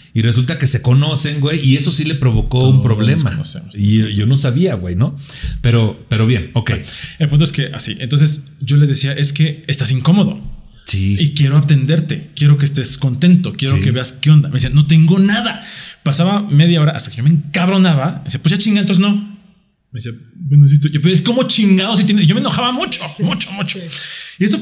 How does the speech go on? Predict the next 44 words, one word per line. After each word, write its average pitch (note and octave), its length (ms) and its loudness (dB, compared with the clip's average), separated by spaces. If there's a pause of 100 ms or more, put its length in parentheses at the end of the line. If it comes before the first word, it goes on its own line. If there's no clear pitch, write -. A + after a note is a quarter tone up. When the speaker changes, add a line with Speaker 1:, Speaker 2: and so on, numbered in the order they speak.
Speaker 2:
era A#3+ 180 -2
como G#3 120 2
una G#3+ 160 2
constante. F#3+ 560 0 (100)
Speaker 1:
Pero A#2 120 2
¿estás B2 160 4
de D3 80 0
acuerdo D3 240 -2
que C#3+ 80 -2
eso C3+ 160 2
ya C3+ 100 4
es C3 100 4
coercionarlo A#2 540 0
a A#2+ 60 -2
que B2 100 0
Speaker 2:
No. B2 80 -2
Speaker 1:
sí - 100 2
te G#2+ 120 -2
diga? C#3+ 320 2
Porque A#2 240 0
Speaker 2:
Espera. B2+ 220 2
Speaker 1:
es A2 60 2
como, G#2 160 0
"No, E3 220 0
pues F3 140 0
ya G3 80 -2
no G3 120 -2
quiero F3 220 0
nada". E3+ 240 2
Speaker 2:
Sí. A#2 60 2
Speaker 1:
Y A#2 40 4
es A2 80 -2
como, G#2+ 280 2
"No, F#3 320 2
sí F3+ 140 -2
Speaker 2:
Espera. D#3 240 -4
Speaker 1:
tengo". A#2+ 260 0 (840)
Speaker 2:
Eventualmente D3+ 840 4 (540)
llegó A#2+ 220 -2
un C#3+ 80 6
día G#2+ 360 -2
en A#2 100 -8
que G2 100 -12
llegó F2+ 280 -8